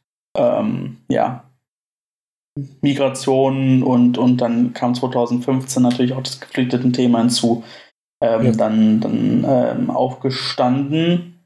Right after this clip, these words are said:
Speaker 1: Äh, ja, so, das war so ein bisschen die, die Entstehungsgeschichte der A F D.
Speaker 2: Genau, also, äh, meines Wissens war es so, dass, ähm, deswegen, deswegen musste ich gerade sehr nochmal hinterfragen, zwanzig vierzehn kam mir auch komisch vor. Ähm,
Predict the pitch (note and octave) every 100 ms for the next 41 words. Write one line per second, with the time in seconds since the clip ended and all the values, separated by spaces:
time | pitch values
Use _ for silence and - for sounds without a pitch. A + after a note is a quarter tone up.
0 | _ _ - C#3 C3 C3 C3 C3+ C3 -
1 | _ _ _ _ - A2+ A2+ C#3 C#3 C3
2 | C3+ B2+ B2+ B2+ B2 A#2+ B2 B2 B2 B2
3 | C3 C3+ B2+ A#2+ - B2 A#2 A#2 A2 A2
4 | - A#2 - _ _ _ _ _ _ B2
5 | G#2 F#2+ C3 A#2 A#2+ G2+ B2+ A#2+ C#3 D#3+
6 | - - D#3 - A#2 A2+ A#2+ - A#2+ A2+
7 | - - _ - C3+ A#2 A2+ A#2 A#2 A2
8 | - A#2 A2+ A2+ A2 - A#2 A#2 - A#2+
9 | A2 G#2+ G#2 G#2+ A2+ A2 G2+ - - A2
10 | A2 A2 - G#2+ A2 - A#2 A#2 - A#2
11 | A2 - A#2+ A2 - G#2 B2 - - -
12 | _ _ _ _ _ B2+ A#2 A#2 A#2 A#2
13 | A#2 A#2+